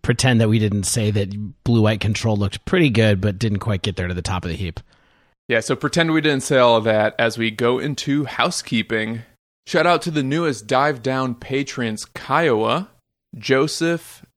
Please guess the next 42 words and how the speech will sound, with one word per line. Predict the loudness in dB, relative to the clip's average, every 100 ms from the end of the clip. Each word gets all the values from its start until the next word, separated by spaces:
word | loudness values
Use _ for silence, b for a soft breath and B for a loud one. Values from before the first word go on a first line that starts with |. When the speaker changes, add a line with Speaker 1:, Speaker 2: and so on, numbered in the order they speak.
| -14
Speaker 2:
Zanman, | -6 -2 0 0 0 0 -2 -4 -8 -12 -14
Clay, | -2 2 4 2 0 -2 _ _ _ 0
Rob, | 2 2 2 -2 -6 -6
and | -6 -4
Daniel. | 0 0 2 0 0 -2 -6 _ _ _ _ -6
Thank | 0
you | 2
all | 0
so | 0
much | -2 -2
for | -4
joining | -6 -4 -2 0 0 -2 -2
the |
Dive | -6 -4 -2 -2 -2
Down | -4 -4 -4
Nation. | -2 -2 -2 -2 -2 -4 _ B B B -2
If | 2
you'd | 2
like | 2
to | -2
support | -2 -2 -2
the |
Dive | 2 4 4
Down | 0 0
via | 0 -2
Patreon, | -2 -4 -2 -4 -2 -2 -4
you |
can | -6 -6
check | -6 -6 -6
us | -4 -2
out | -2 -4
at | -4 -4 -6
patreon | -6 -4 -4 -4 -4 -4
dot | -4 -4 -8
com | -6 -4 -4
slash | -6 -4 -2 -2 -6
the | -4
dive | 0 0 0
down, | -2 -2 -2 -2
all | -2 -2
one | -2 -4 -2
word. | -2 -2 -4